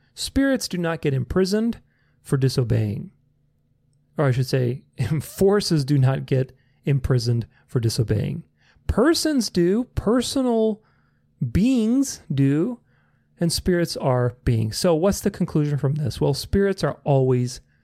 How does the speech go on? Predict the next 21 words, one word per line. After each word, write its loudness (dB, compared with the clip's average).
personal. -2
There's 2
not 2
a 2
single 0
time -4
in -2
the -2
Bible, -2
not 0
once, 0
not -2
a, 0
not -2
half 0
a 0
time, -2
where 0
spirits -2
are -4
impersonal. -2